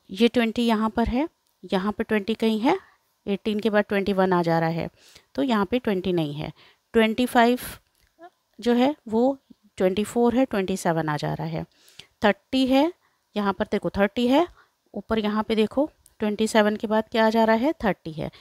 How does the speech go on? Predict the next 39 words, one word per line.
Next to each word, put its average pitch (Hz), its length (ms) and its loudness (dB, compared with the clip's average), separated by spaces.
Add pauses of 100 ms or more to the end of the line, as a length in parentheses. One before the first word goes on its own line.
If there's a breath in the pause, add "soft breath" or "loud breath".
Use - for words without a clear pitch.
(280 loud breath)
यानी 208 200 0
कि 240 100 -4
ये 226 200 4
थर्टी 233 320 -2
यहाँ 208 280 -2
पे 254 120 -2
भी 240 140 -4
है, 269 200 0 (220)
थर्टी 202 260 -2
यहाँ 185 300 2
पर 160 180 -4
भी - 220 -14
है, 113 60 -10 (420 loud breath)
फ़िफ़्टीन 233 400 -2
यहाँ 226 200 2
पे 240 160 -2
भी 233 120 -2
है, 262 140 0
फ़िफ़्टीन 233 460 -4
यहाँ 180 280 0
पे 151 140 -8
भी 160 140 -6
है। 160 100 -4 (520 soft breath)
इसमें 240 320 -4
भी 240 80 0
हम 240 120 0
क्या 233 140 0
करेंगे, 233 440 -2
सर्किल - 540 -6
बना 151 260 -8
लेंगे, 160 340 -8 (640)
ठीक - 180 -6
है। 196 80 2 (760)
हमें 233 200 0
क्या 262 160 2
निकालना 190 420 0
है, 160 200 -8 (280)
फर्स्ट 247 540 0 (320)
टू 285 360 2